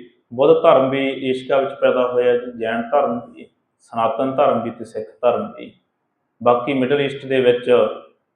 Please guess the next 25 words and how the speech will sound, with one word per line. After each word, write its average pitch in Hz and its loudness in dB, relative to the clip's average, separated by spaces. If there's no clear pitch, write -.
ਜੋ 123 0
ਪੱਛਮ 135 0
ਦੇ 147 0
ਵਿੱਚ 135 -2
ਧਰਮ 113 -2
ਪੈਦਾ 117 0
ਹੋਇਆ 110 -4
ਜੀ, 120 -16
ਜਿਹੜਾ 135 4
ਨਵਾਂ 131 4
ਧਰਮ 131 4
ਹੈ 120 0
ਉਹ 113 0
ਸਿੱਖ - -10
ਧਰਮ 135 0
ਹੈ 120 -2
ਜੀ, - -10
ਪੁਰਾਤਨ 131 2
ਧਰਮ 135 4
ਏਸ਼ੀਆ 127 0
ਦਾ 120 2
ਸਨਾਤਨ 110 -6
ਧਰਮ 117 -4
ਹੈ 110 -12
ਜੀ, - -16